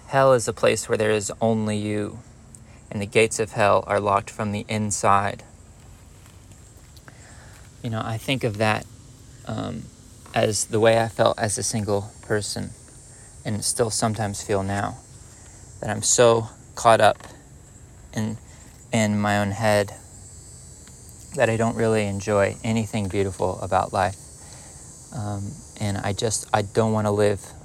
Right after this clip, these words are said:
the rest of my life that way. You know, I've said this before, but almost the whole time I was single, I had this ongoing fear in the back of my head that I was gonna be alone forever,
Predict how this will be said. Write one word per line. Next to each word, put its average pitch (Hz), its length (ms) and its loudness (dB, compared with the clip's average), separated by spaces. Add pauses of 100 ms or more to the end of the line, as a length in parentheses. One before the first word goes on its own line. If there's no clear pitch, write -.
(140)
the - 80 -6
rest 98 240 -2
of 110 40 -4
my 95 100 2
life 95 240 0
that 107 160 -4
way. 104 200 -6 (520)
You 113 80 -6
know, 104 80 -2
I've 101 120 -4
said 113 220 0
this 104 160 -4
before, 104 420 0
but 107 220 -4 (480)
almost 127 380 2
the 107 80 4 (100)
whole 107 160 4
time 101 420 -4 (460)
I 104 100 2
was 95 160 0
single, 101 540 -2 (320)
I 107 60 -6
had 104 180 -4
this - 320 -2
ongoing 104 480 -2
fear 101 480 -2
in 98 120 -6
the 95 100 -6
back 95 320 0
of 98 100 -8
my 98 120 -6
head 95 300 -4 (600)
that 107 120 -2
I 98 100 2
was 101 180 -2
gonna 101 160 -4
be 95 80 -2
alone 98 340 -2
forever, 101 560 -2